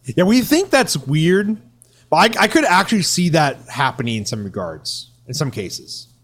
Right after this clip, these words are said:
Like, I think, um, we had a podcast, <sighs> how long? This is, like, probably in the hundreds. Um, we had Craft Lab on the podcast to talk about, uh,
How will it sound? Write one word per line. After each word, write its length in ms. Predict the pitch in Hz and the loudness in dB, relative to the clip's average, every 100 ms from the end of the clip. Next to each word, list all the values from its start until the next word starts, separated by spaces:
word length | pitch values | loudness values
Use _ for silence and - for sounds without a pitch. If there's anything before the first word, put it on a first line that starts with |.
| _ _ _ _ _ _ _ _ _ _ _ - | _ _ _ _ _ _ _ _ _ _ _ -6
Like, 140 | 175 | -2
I 60 | 202 | 0
think, 280 | 233 262 196 | 0 0 0
um, 540 | 185 175 151 127 - - _ _ - | 2 2 0 -2 -8 -18 _ _ -6
we 140 | 147 | 0
had 100 | 208 | 2
a 40 | 196 | 0
podcast, 760 | - 156 180 - 165 120 - - | 0 0 0 0 -2 -2 -6 -10
<sighs> 40 | |
how 600 | - 127 120 - - 156 | -16 -16 -16 -16 -2 -2
long? 260 | 131 117 131 | 0 0 -2
This 200 | 151 208 | -2 0
is, 60 | |
like, 240 | 233 143 - | 0 -2 -2
probably 220 | 175 156 | 0 0
in 80 | 131 | 0
the 60 | |
hundreds. 720 | 107 127 131 117 92 92 - - _ _ - - _ - | -2 -2 -2 -2 -6 -6 -8 -8 _ _ -20 -20 _ -6
Um, 420 | 117 110 104 95 - _ - | -4 -2 -4 -8 -14 _ -6
we 140 | 135 | -2
had 280 | 147 165 156 | 2 2 2
Craft 360 | - 156 160 - | 0 0 0 0
Lab 420 | 143 131 123 117 - _ _ _ _ | 2 2 0 -4 -14 _ _ _ _
on 140 | 147 131 | -4 -2
the 60 | |
podcast 520 | 123 151 135 156 135 - | 0 0 2 0 0 -2
to 60 | |
talk 260 | 135 160 156 | 0 0 2
about, 260 | 160 127 120 _ | 0 0 -6 _
uh, 440 | 131 123 117 110 | -2 0 0 -2